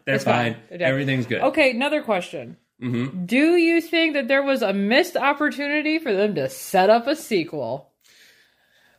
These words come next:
Speaker 1: I mean, I guess there could be, but, uh,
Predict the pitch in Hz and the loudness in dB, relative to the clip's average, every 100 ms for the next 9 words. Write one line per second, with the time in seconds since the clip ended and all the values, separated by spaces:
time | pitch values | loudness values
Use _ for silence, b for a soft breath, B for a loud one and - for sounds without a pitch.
0 | b 175 254 302 285 139 208 254 - 277 | b 2 2 2 -4 0 0 0 -2 -2
1 | - - _ - - 208 233 - 120 117 | -4 -18 _ -18 -2 0 0 0 0 0
2 | 113 127 131 135 - _ _ _ _ _ | -2 -2 -2 -2 -10 _ _ _ _ _
3 | - 170 170 151 135 131 | -20 -14 -10 -4 -2 -2